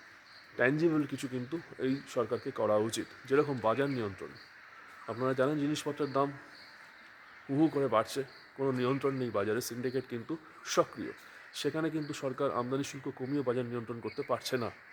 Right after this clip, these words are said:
এটা কিন্তু জনগণের একটা ক্ষোভের কারণ হয়ে যাচ্ছে, তিনি বলছেন।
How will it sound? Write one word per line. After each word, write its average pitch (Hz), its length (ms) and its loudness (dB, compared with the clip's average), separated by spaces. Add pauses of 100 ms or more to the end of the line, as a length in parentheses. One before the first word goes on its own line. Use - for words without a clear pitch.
(880)
এটা 135 180 4
কিন্তু 151 180 0
জনগণের 131 460 2
একটা 131 120 -4
ক্ষোভের 143 280 2
কারণ 127 220 4
হয়ে 110 180 -2
যাচ্ছে, 104 240 0
তিনি 113 200 -6
বলছেন। 95 360 0